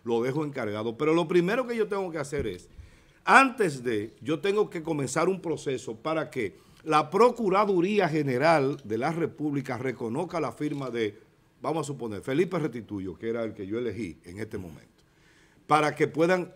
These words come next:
aceptar y, y, y, y ser válida la firma de él. Pero segundo, también tengo que darle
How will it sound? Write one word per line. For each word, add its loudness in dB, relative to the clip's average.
aceptar 0
y, 4
y, -6
y, -6
y -6
ser 2
válida 2
la -4
firma -4
de -4
él. -10
Pero 4
segundo, 2
también 4
tengo 2
que 0
darle 0